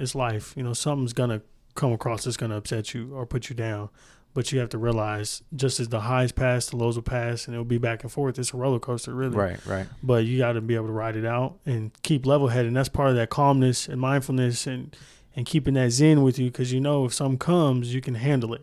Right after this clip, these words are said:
Speaker 1: at, when it comes. You know what I'm saying?
Speaker 2: Yeah,
Speaker 1: So
Speaker 2: and
Speaker 1: that's
Speaker 2: trying to assess it a little bit
Speaker 1: Yeah,
Speaker 2: before you
Speaker 1: yeah.
Speaker 2: react.
Speaker 1: Yeah, exactly.
Speaker 2: I heard, uh,
Speaker 1: Exactly.
Speaker 2: what is it? Um, <clears throat> I'm probably gonna get it a little wrong, and people are gonna be laughing at me. Uh,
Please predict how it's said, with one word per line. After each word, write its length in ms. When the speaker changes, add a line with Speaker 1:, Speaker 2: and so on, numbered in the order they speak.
Speaker 1:
at, 160
when 160
it 80
comes. 340
You 60
know 80
what 60
I'm 60
saying? 300
Speaker 2:
Yeah, 440
Speaker 1:
So 120
Speaker 2:
and 60
Speaker 1:
that's 80
Speaker 2:
trying 160
to 120
assess 420
it 80
a 40
little 220
bit 140
Speaker 1:
Yeah, 240
Speaker 2:
before 180
you 140
Speaker 1:
yeah. 60
Speaker 2:
react. 600
Speaker 1:
Yeah, 520
exactly. 520
Speaker 2:
I 120
heard, 220
uh, 40
Speaker 1:
Exactly. 380
Speaker 2:
what 160
is 140
it? 160
Um, 380
<clears throat> 300
I'm 100
probably 220
gonna 140
get 100
it 100
a 40
little 240
wrong, 360
and 120
people 200
are 40
gonna 120
be 100
laughing 340
at 120
me. 200
Uh, 400